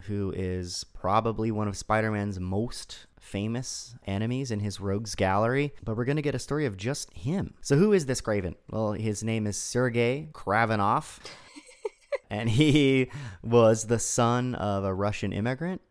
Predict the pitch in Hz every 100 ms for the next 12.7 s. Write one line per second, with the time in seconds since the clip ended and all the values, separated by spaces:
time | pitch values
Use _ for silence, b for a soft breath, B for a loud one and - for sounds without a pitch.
0 | - - 101 92 92 101 - 101 98 95
1 | 92 95 92 107 160 - 98 90 90 95
2 | - 95 87 90 98 104 196 - 113 113
3 | 113 107 107 104 98 - - 117 117 117
4 | 113 - 117 95 87 104 135 123 - 101
5 | 101 113 - 101 95 92 107 101 98 120
6 | 107 92 107 123 143 - - 104 101 95
7 | 95 98 - - 107 104 110 - - -
8 | 147 180 90 87 87 - 110 - 101 -
9 | 107 104 101 - 98 92 98 98 98 -
10 | 101 107 107 - 110 117 117 160 110 87
11 | - 95 98 110 113 107 110 104 98 104
12 | - - 104 113 127 143 151